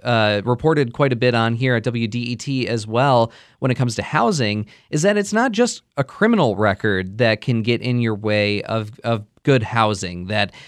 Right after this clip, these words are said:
it's evictions too. It's your own housing record stays with you also. If you get evicted once,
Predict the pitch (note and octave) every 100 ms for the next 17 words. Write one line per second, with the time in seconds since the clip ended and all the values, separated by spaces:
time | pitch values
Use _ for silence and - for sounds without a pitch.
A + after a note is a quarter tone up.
0 | - _ _ _ - C#3 C#3+ C#3 B3 -
1 | B2 G2+ - C4+ C3+ G#2+ B2+ B2 C#3+ B2
2 | - D#3+ C4 G3+ C3 G#2+ G2+ - F2 F#2+
3 | - G#2+ G#2 A2+ A2 G#2+ G#2 G#2 G2+ -
4 | _ - E3 A#3+ - A2 E2+ F#2 - A2+
5 | D3 A3 F3 G3+ G#3 D3+ A#2 G2+ D#3 C#3+
6 | A2 B2 -